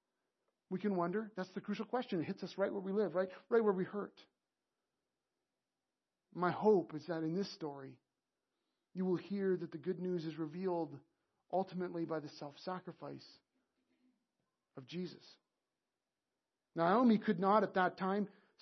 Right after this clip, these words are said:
see the sacrifice of Ruth for what it was. And we, at many times, are unable to see the good news in the midst of our struggle. We know that. And yet, what we hear from this story,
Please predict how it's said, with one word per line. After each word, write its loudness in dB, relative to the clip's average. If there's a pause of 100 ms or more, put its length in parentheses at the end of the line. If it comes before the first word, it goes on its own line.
(140)
see 4
the 0
sacrifice 0
of -2
Ruth 2
for 2
what 6
it -4
was. 2 (500)
And 6
we, 10
at 8
many 8
times, 6 (200)
are 8
unable 8
to 0
see 2
the 2
good 2
news 6 (220)
in 4
the 6
midst 4
of -2
our 2
struggle. 0 (180)
We -2
know 2
that. -6 (1600)
And 4
yet, 4
what -2
we -4
hear 2
from -6
this -4
story, -2